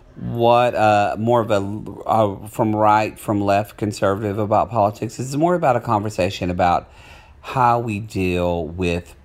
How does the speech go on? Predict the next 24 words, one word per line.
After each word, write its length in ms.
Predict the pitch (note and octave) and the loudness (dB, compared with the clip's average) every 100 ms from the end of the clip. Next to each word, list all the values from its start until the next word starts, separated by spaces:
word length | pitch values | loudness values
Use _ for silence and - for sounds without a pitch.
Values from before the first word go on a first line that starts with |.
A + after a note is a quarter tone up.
| - - - - | -20 -20 -18 -2
politicalness 1040 | A2 G2 F#2+ G2 G2 F#2+ F2+ F2+ - - - | 0 2 -2 -2 -2 -2 -2 -4 -8 -16 -6
in 320 | F2 F2 F2 | -2 0 -2
your 180 | E2 D#2+ | -2 -2
life 480 | D2 A#1+ G1+ - - | -2 -2 -6 -10 -6
and 100 | F#2 | -4
how 360 | F#2+ A2 G#2+ | -2 2 2
you 280 | G#2+ G2+ F#2+ | 2 0 -2
make 260 | F#2+ E2+ - | 0 -2 -6
sense 600 | - A2+ A2 A2+ - - - - - - | -4 -2 -2 -4 -12 -18 -20 -20 -20 -4
of 220 | F2+ E2 | -2 -2
the 80 | F2 | -6
confusion 840 | - G2 A#2 B2 C#3 D3+ C#3+ D3 | -6 -6 -2 -2 0 -2 0 0
and 140 | G2+ G#2+ | -2 0
how 360 | A#2 A#2 B2 | 2 2 2
you 600 | B2+ A#2 G#2+ G#2 G#2 G2+ - - - | -2 0 0 2 0 -4 -8 -20 -8
make 220 | G2 G2 - | -4 -4 -2
sense 420 | G#2+ F#2+ G2+ - | -2 -2 -4 -6
of 400 | G2+ F#2+ F#2 - | 0 2 0 -4
just 460 | - A#2+ A#2+ - - - - | -2 -2 -2 -16 -18 -18 -4
the 80 | A2 | 0
negativity 1080 | A2+ A2+ A#2 - B2 A2 G2 E2 D2 - - - - | 2 0 -4 -4 0 0 0 -2 -4 -8 -18 -20 -20
surrounded 720 | - - B2 G#2+ G#2 G2 F#2+ F#2 | -14 -2 -2 2 2 2 0 0
by 160 | E2 | 0
that. 360 | D2+ C#2+ G#1+ | 0 -4 -4